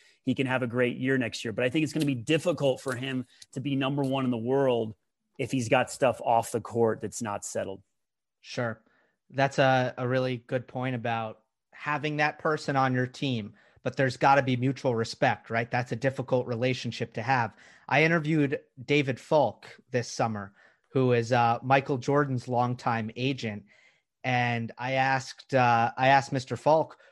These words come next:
Speaker 2: "What's the angriest Michael Jordan has ever been at you?" And he said, "When Michael played golf with Slim Brule,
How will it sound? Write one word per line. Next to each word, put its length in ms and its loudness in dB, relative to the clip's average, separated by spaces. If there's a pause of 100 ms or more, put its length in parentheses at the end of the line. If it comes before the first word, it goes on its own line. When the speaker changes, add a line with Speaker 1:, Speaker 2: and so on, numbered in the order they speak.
(260)
Speaker 2:
"What's 320 2
the 120 2
angriest 520 2
Michael 300 2
Jordan 540 -2
has 320 -6
ever 600 2 (320)
been 160 0
at 160 -4
you?" 240 -12
And 160 -6
he 120 -4
said, 440 0 (580)
"When 580 2 (380)
Michael 540 2
played 420 -2
golf 460 2
with 160 -8
Slim 580 -4
Brule, 600 -2